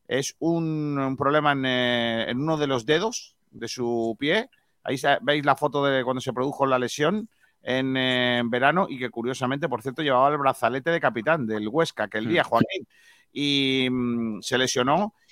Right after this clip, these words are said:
Speaker 1: y no va a estar en ese partido. Ha dado a conocer hoy en, en sus redes sociales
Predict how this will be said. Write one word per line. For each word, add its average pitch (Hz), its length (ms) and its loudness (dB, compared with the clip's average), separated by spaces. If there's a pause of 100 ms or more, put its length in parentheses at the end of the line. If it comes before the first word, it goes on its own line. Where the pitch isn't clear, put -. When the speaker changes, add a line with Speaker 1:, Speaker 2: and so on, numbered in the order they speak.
Speaker 1:
y 139 100 -4
no 156 160 4
va 175 120 10
a - 20 8
estar 160 220 2
en 165 80 0
ese 160 140 0
partido. 165 400 4
Ha 156 160 6
dado 165 220 6
a 156 60 2
conocer 156 420 0
hoy 175 280 4
en, 131 420 -2
en 113 400 -4
sus 127 180 -2
redes 147 220 2
sociales 156 480 0